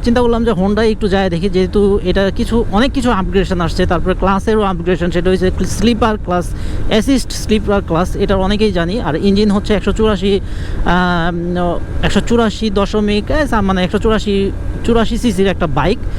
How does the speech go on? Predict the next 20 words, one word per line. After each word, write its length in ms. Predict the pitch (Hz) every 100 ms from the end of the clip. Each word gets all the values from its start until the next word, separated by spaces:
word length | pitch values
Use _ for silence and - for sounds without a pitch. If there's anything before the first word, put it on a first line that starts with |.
| - - -
আর 300 | 165 175 165
এর 180 | 196
সাথে 200 | 196 214
হচ্ছে 160 | 214 214
পিজিএফ 400 | 240 220 220 220 - - - - 202
এফআই 440 | 214 226 202 175 -
ইঞ্জিন। 320 | 190 156 160 - - - - - - - -
So 60 | 285 -
আমার 220 | 214 254
কাছে 400 | 277 277 277 269
তারপরে 300 | 240 240 269
যখন 300 | 254 247 254 226 -
এই 200 | 247 269
বাইকটাতে 640 | 185 190 208 - 247 254
যখন 260 | 247 226 240
আমি 220 | 226 220
বসি, 460 | 165 202 202 190 247 - - -
Honda 260 | 160 196 208
Hornet 240 | 160 185 208 -
টু 140 | 202